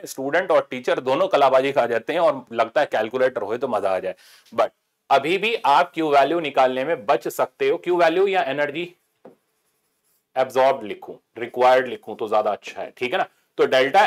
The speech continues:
एम को ना तो मैं नाइन थर्टी वन पॉइंट फ़ाइव से मल्टीप्लाई करने जा रहा हूं, ना पूरा प्रॉब्लम सॉल्व कर रहा हूं, बस इसे हजार से मल्टीप्लाई करो और अंदाजा ले लो वैल्यू इससे तो कम रहेगी।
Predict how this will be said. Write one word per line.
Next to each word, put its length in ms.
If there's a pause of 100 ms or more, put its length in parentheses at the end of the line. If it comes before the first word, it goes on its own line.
एम 200
को 160
ना 280
तो 180
मैं 100
नाइन 240
थर्टी 280
वन 160
पॉइंट 280
फ़ाइव 200
से 140
मल्टीप्लाई 460
करने 280
जा 140
रहा 100
हूं, 320
ना 120
पूरा 300
प्रॉब्लम 500
सॉल्व 340
कर 180
रहा 120
हूं, 300 (120)
बस 260
इसे 320
हजार 300
से 120
मल्टीप्लाई 480
करो 180
और 100
अंदाजा 400
ले 120
लो 160
वैल्यू 420
इससे 260
तो 120
कम 240
रहेगी। 360